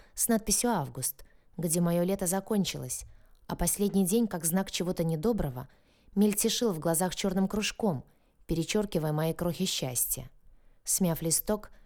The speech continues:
я запустила его в форточку, прямо на машину соседа.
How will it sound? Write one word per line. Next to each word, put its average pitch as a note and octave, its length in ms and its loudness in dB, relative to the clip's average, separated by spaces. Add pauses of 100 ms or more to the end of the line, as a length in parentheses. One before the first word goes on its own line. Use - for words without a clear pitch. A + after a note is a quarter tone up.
(140)
я A#3+ 160 0
запустила G#3 580 0
его F3 360 -2 (260)
в - 40 -16
форточку, - 720 -4 (380)
прямо F#3+ 320 2
на D3+ 80 0
машину D3+ 380 -2
соседа. C#3+ 580 -2